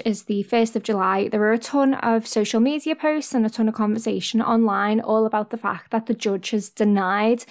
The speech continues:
the request to remove Britney from the conservatorship, and so her father doesn't have control over her and her estate, when really that has nothing to do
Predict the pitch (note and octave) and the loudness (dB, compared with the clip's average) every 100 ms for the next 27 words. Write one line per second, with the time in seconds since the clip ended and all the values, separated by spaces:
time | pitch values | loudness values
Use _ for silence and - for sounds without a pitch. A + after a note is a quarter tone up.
0 | - _ A#3 A3+ A3 G3+ F#3 - G#3+ G#3+ | -20 _ -2 0 2 0 0 -4 -2 2
1 | G#3 G3 G3 G3+ - G3+ G3+ - G3+ G3+ | 2 0 0 -4 -2 -2 -4 -2 -2 -2
2 | A3 G#3 G#3 F#3 - - A3+ A3+ - G#3 | -2 -2 -4 -6 -8 -4 -2 -2 -4 -2
3 | G3 - G3+ F#3 G3+ - G3 F#3+ G3+ G#3 | -2 -2 -2 -2 -4 -4 -4 -4 -6 -8
4 | G#3 G#3 G3 - G#3 A3 G3+ G3+ G3+ G3 | -6 -6 -6 -4 -4 -2 -2 0 -2 -2
5 | G3+ G#3 G3 G3+ G3 G3 - D#4 D#4+ - | -4 -2 -2 0 -2 -4 -2 0 0 -4
6 | - - - - A3+ A3+ - A3 C4+ C#4 | -12 -18 -16 -2 2 2 0 4 4 4
7 | D4+ C4+ A3+ A3 B3+ A#3+ A3+ G#3 C4+ C4 | -2 -4 -4 -2 0 4 4 2 0 -2
8 | - A#3+ A3+ G3+ B3 C#4 | -2 -4 -2 0 0 -2